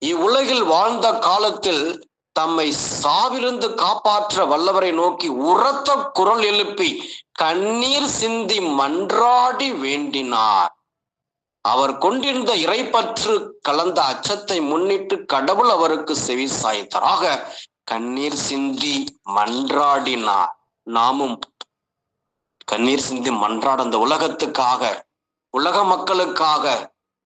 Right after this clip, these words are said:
நாம் எந்த அளவுக்கு நம் தேசத்திற்காக ஜெபிக்கிறோமோ,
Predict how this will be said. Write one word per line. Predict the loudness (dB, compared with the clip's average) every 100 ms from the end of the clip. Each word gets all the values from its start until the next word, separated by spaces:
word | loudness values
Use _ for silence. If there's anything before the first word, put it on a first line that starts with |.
| _
நாம் | -2 0
எந்த | 0 0 2
அளவுக்கு | 4 2 2
நம் | 0 0
தேசத்திற்காக | 0 2 0 0 -6 -2 -2 -2
ஜெபிக்கிறோமோ, | -6 -8 -8 -4 -2 0 2 4 4 4